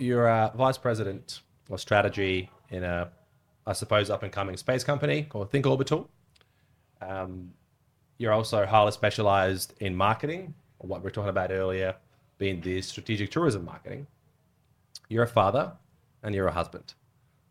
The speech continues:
So you've got a, quite a few titles. What I'm really interested in is removing all these titles in a minute, knowing who is Sushil Karam.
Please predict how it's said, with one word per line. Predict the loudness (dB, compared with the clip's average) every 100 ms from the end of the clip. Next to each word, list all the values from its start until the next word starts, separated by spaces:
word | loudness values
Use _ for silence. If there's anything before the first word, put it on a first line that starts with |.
| _
So | -8
you've | -4
got | -4
a, |
quite | -2 0 0
a |
few | -2 -6 -6
titles. | -8 -10 -10 -12 -16 -14 -14 -16 _ _ _ _ _ _ _ _ _
What | -2
I'm | 0
really | 2 2 0
interested | 0 -2 0 0
in | 0 0 -4
is | -6 -4
removing | -2 0 -2 -2
all | -2 0
these | -2 -4
titles | -4 -2 -4
in | -4
a |
minute, | -6 -6 -8 -16 -20 -20 _ _ _ _ _
knowing | -14 -8 -6 -6 -10 -14 _
who | -10 -10
is | -10
Sushil | -14 -14 -14 -16 -16 _ -18
Karam. | -16 -16